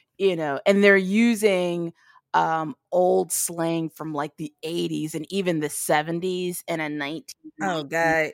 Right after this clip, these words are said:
Speaker 1: run.
Speaker 2: Yeah,
Speaker 1: And
Speaker 2: yeah.
Speaker 1: I'm like,
Speaker 2: Mm-hmm.
Speaker 1: "Guys, uh, no." <laughs>
Speaker 2: Yeah,
Speaker 1: These,
Speaker 2: just
Speaker 1: these
Speaker 2: no,
Speaker 1: boomer,
Speaker 2: yeah.
Speaker 1: these boomer writers, you know, writing for,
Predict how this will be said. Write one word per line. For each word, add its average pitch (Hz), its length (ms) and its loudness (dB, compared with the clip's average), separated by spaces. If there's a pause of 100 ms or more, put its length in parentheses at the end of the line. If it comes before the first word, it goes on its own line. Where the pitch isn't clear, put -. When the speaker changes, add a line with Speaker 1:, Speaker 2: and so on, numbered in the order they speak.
(120)
Speaker 1:
run. 170 220 6
Speaker 2:
Yeah, 180 100 0 (260)
Speaker 1:
And 175 100 6
Speaker 2:
yeah. - 0 -
Speaker 1:
I'm 170 220 2
like, 104 260 -6 (500)
Speaker 2:
Mm-hmm. 190 340 -4 (480)
Speaker 1:
"Guys, 156 720 -6 (580)
uh, 208 60 -4 (100)
no." 214 600 4 (120)
<laughs> - 380 6 (720)
Speaker 2:
Yeah, 190 280 4
Speaker 1:
These, 165 60 -2
Speaker 2:
just 190 200 0
Speaker 1:
these - 20 -6
Speaker 2:
no, 202 280 8
Speaker 1:
boomer, 269 120 6
Speaker 2:
yeah. 247 340 8
Speaker 1:
these 226 200 -4
boomer 214 340 4
writers, 170 640 0
you 190 100 -4
know, 165 200 0
writing 175 440 0
for, 156 480 0